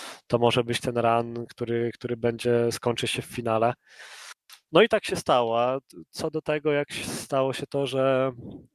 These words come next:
przeszedłem na coacha, to tak naprawdę wydaje mi się, że też nie ma co mówić, że jestem takim pełnoprawnym coachem, bo, e, bardziej to działa na ten moment, na tej zasadzie, że po prostu chłopaki,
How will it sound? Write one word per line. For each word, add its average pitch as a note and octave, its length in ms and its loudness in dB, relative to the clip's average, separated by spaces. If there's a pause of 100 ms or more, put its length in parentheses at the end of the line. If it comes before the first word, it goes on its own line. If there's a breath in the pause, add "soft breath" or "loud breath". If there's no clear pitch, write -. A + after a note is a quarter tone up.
przeszedłem C3 480 -2
na C3 120 -6
coacha, C#3+ 580 0 (720 loud breath)
to D#3 120 -4
tak E3 200 0
naprawdę E3 680 2
wydaje D#3 280 0
mi D3+ 80 -10
się, D#3 120 -4
że D3+ 100 -2
też - 240 -4 (140)
nie D3+ 200 -4
ma D#3 100 -2
co C#3+ 160 -2
mówić, C#3+ 320 -2
że B2+ 320 -2
jestem B2+ 260 -4
takim B2+ 260 -8
pełnoprawnym B2+ 680 0
coachem, B2 480 -2
bo, A#2+ 300 0 (1300 loud breath)
e, A#2 240 0
bardziej A#2+ 320 2
to B2 120 -6
działa A#2 280 2
na A2+ 100 -2
ten A2+ 180 -8
moment, A2+ 300 -6
na A2+ 80 -2
tej A2+ 160 -4
zasadzie, A2+ 440 0
że G#2+ 140 -6
po - 140 -4
prostu A#2 360 -4
chłopaki, A2 520 2